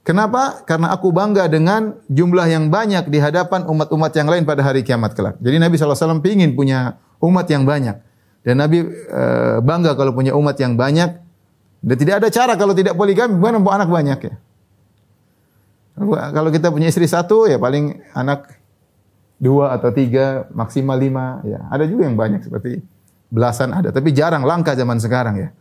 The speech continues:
Sampai saya ketemu teman saya di luar negeri, dia sudah mungkin usia hampir lima puluh. Saya bilang, "Mas, kok anak cuma dua?" Dua apa tiga, saya lupa.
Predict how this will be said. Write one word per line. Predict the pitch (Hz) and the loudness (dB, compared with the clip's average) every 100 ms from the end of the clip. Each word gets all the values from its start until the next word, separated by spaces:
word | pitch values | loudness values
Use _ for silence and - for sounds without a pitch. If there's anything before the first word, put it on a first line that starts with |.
| _ _ _ _ | _ _ _ _
Sampai | 151 165 | 0 2
saya | 185 | 2
ketemu | 160 160 156 | 2 2 2
teman | 151 147 143 | 2 2 2
saya | 170 | 2
di | 143 | 4
luar | 139 135 | 2 2
negeri, | 127 131 185 - - _ _ _ _ _ _ _ _ _ _ 139 | 2 2 2 -2 -18 _ _ _ _ _ _ _ _ _ _ 0
dia | 143 | 0
sudah | 131 131 | 2 2
mungkin | 139 131 | 0 0
usia | 113 131 123 | 0 0 0
hampir | 123 | 0
lima | 117 117 113 | 2 0 0
puluh. | 151 | 0
Saya | 135 151 | 0 2
bilang, | 170 160 - - _ _ _ - | 2 0 -4 -20 _ _ _ -4
"Mas, | 180 175 - - _ _ _ _ _ _ | -2 -2 -4 -14 _ _ _ _ _ _
kok | 185 | -2
anak | 196 202 | -2 0
cuma | 175 170 160 | 0 0 2
dua?" | 170 170 170 - - _ _ _ _ - | 2 2 0 -8 -20 _ _ _ _ -2
Dua | 151 | -2
apa | 147 | 0
tiga, | 123 120 | -2 -2
saya | 113 113 | -2 -4
lupa. | 92 - | -6 -10